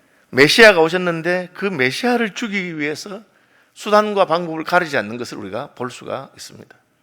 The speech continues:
그래서 요한은, 이 요한복음을 쓴 요한은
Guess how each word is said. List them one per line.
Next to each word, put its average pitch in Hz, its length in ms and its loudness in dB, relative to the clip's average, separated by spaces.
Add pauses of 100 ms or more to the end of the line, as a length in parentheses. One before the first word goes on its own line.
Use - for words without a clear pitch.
(600)
그래서 151 280 0
요한은, 160 520 6 (220)
이 139 300 -4
요한복음을 135 500 2
쓴 123 160 -8
요한은 131 460 -2